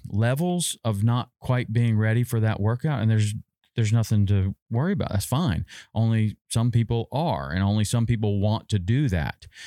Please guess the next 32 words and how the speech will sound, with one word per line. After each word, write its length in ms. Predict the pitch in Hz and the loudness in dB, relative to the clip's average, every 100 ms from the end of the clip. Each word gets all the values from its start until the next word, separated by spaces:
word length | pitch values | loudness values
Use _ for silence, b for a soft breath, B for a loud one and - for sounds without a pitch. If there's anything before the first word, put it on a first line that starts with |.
| B B B B _ _ _ _ | B B B B _ _ _ _
So 440 | - 170 120 101 82 - | -4 -2 0 -2 -6 -6
if 160 | 131 117 | -4 0
you 340 | 135 127 104 B B _ | 0 2 -2 B B _
have 320 | 104 127 127 - | 0 0 0 -2
trouble 400 | 139 113 107 98 | -2 0 0 0
with 400 | 98 98 90 - | 0 0 -2 -8
the 160 | - 104 | -4 0
running, 480 | 104 113 107 113 127 - _ b b b | 2 2 2 0 -2 -6 _ b b b
so 280 | - 104 92 | -4 -2 -2
obviously 840 | 110 117 117 107 - 101 98 117 - _ _ _ | -2 -2 0 -2 -2 0 0 0 -4 _ _ _
you 220 | 101 107 | 0 0
could 440 | - 110 104 98 - | 0 0 0 -2 -4
walk 500 | 117 127 - - - _ _ _ _ | -2 -2 -4 -14 -20 _ _ _ _
instead 340 | 104 - 101 | -2 0 0
of 140 | 95 90 | 0 0
run. 320 | 98 80 78 B B B | 0 0 -4 B B B
You 260 | 98 110 110 | 0 2 0
could, 540 | - 113 107 101 - - 104 - _ _ _ | -2 0 0 -2 -6 -12 -18 -18 _ _ _
uh, 260 | 113 101 95 | -6 -4 -2
adjust 500 | 113 104 117 120 - | -2 0 0 0 -2
the 80 | 113 | -4
distance 500 | 92 113 101 92 - | 0 0 0 -2 -2
and 140 | 101 95 | 0 0
scale 320 | - 117 101 | -2 -2 -2
back 400 | 90 101 101 - | -2 -2 -2 -2
the 80 | 90 | -2
distance. 360 | 95 - 85 - | -2 -2 -2 0
So 80 | |
instead 260 | 95 - 117 | 0 0 0
of 80 | 104 | 2
a 60 | |
mile, 520 | 101 104 110 123 160 | 2 2 2 0 -2